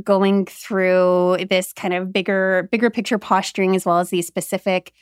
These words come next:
strategies families can try in the moment. I think we're gonna switch gears a little bit and think a bit broader than just in the moment. So for those families who have children who aren't going to school regularly or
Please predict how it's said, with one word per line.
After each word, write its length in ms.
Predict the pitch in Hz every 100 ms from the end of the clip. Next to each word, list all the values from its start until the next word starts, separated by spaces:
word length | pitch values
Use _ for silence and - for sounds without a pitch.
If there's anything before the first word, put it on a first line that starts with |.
| _
strategies 760 | - - - 196 180 185 185 190
families 440 | - 170 170 165
can 180 | - 180
try 440 | 175 - 175 165 175
in 320 | 165 202 202
the 80 | 175
moment. 680 | 175 170 160 - 226 - - _ _ -
I 80 | 214
think 160 | 254
we're 80 | 294
gonna 180 | 311 269
switch 360 | - 220 208 -
gears 160 | 202
a 60 | 190
little 240 | 180 185
bit 260 | 214 226 -
and 180 | 190 190
think 200 | 202 214
a 60 | 214
bit 200 | 240 208
broader 640 | 185 175 175 165 - 196
than 140 | 170
just 240 | 151 - 160
in 60 |
the 60 | 156
moment. 540 | 151 - 214 240 - - _ _ _ -
So 160 | 233
for 100 | 226
those 160 | 226 220
families 380 | 214 202 208 233
who 60 |
have 100 | 196
children 300 | - 196 202
who 60 | 185
aren't 260 | - 247
going 180 | 262 254
to 60 | 247
school 380 | - 240 233 226
regularly 720 | 220 226 220 214 214 214 202
or 300 | 190 180